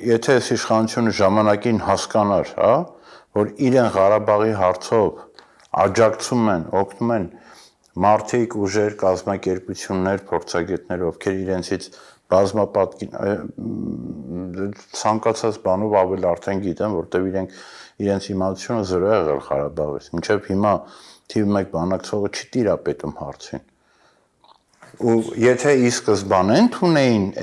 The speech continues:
էս, ու միանգամից չգնային այդ նախկին, էս թալան չի, էս, այդ թալան չի, չի կարա Ղարաբաղի հարցը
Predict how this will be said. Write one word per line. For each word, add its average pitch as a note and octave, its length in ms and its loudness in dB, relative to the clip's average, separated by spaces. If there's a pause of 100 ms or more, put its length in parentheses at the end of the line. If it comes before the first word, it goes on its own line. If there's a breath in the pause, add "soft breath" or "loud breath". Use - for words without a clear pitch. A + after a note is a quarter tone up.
էս, F2 160 2 (420 soft breath)
ու B2+ 140 4 (200)
միանգամից A2+ 560 2
չգնային G#2 560 0
այդ F#2 200 -4 (320 loud breath)
նախկին, A#2 440 2
էս A2+ 160 -2
թալան A#2 340 2
չի, - 140 -8
էս, - 160 -4
այդ A2+ 100 0
թալան C3 340 2
չի, A#2 160 -4
չի - 200 -8
կարա G#2+ 280 2
Ղարաբաղի F#2 520 2
հարցը E2 300 -2